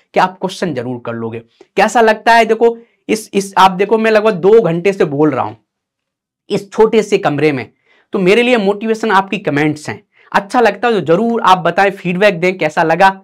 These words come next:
और देखो, फीडबैक हमारी कम्युनिकेशन का पार्ट होता है, हम भी आपसे फीडबैक मांग रहे हैं, कैसा लगा जरूर बताना। ठीक है,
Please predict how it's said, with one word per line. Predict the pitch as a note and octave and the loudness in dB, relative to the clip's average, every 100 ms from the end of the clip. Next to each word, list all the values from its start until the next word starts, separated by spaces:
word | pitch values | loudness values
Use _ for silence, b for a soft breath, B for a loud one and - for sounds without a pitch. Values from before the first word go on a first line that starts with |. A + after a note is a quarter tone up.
| _ | _
और | D#3+ | -4
देखो, | F3+ | -4
फीडबैक | F#3 - F#3+ F#3+ G#3 | -4 -4 -4 0 0
हमारी | F3+ F3 G3 | 0 -2 -2
कम्युनिकेशन | F#3+ F3+ F#3 F3+ F#3 F3 | -2 -4 -6 -8 -8 -8
का | D3 | -8
पार्ट | - A#2 C3 | -8 -8 -8
होता | A#2+ A#2 | -10 -10
है, | A2+ _ _ | -10 _ _
हम | D3 F#3+ | -8 -4
भी | A3+ | 2
आपसे | G3+ G3 F#3+ | 2 0 -8
फीडबैक | - F3+ E3+ F3 | -8 -6 -4 -4
मांग | E3 D3+ | -4 -4
रहे | D#3+ | -4
हैं, | F#3+ | -4
कैसा | E3+ C#3+ | -6 -6
लगा | D#3+ E3+ | -4 -2
जरूर | G#3+ C3 C3 | -4 -6 -10
बताना। | A2 G#2+ A2 A2 _ _ - | -14 -16 -18 -20 _ _ -4
ठीक | A3+ | 2
है, | C4+ - | 4 4